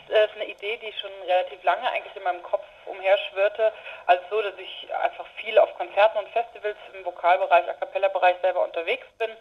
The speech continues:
und auch durch meine Tätigkeiten beim Jazzchor Freiburg oder in der Deutschen Chorjugend einfach ein großes Netzwerk aufgebaut habe und mich einfach sehr privat auch interessiere für die ganze Szene,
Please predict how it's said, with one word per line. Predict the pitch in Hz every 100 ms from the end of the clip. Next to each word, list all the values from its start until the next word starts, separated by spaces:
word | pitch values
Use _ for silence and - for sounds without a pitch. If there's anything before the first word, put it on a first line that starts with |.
| - - _ -
und | 190
auch | - -
durch | 185 170
meine | 165
Tätigkeiten | 165 175 175 - 180 165
beim | 170 170
Jazzchor | 165 165 170 - 170
Freiburg | - 165 190 185 175
oder | 180
in | 170
der | 165
Deutschen | 170 165 180
Chorjugend | - 220 220 196
einfach | 196 - - -
ein | - - _ _
großes | - 214 - -
Netzwerk | 277 - 254 247
aufgebaut | 185 - - 175 170 170 175
habe | 165 165 165
und | 170 165 -
mich | 175 -
einfach | 165 175 -
sehr | 175 175 180 180 -
privat | - 190 165 165 202
auch | 185
interessiere | 190 190 180 202 208 208 208 - - _
für | 208
die | 196
ganze | 185 180 175 -
Szene, | - 180 180 180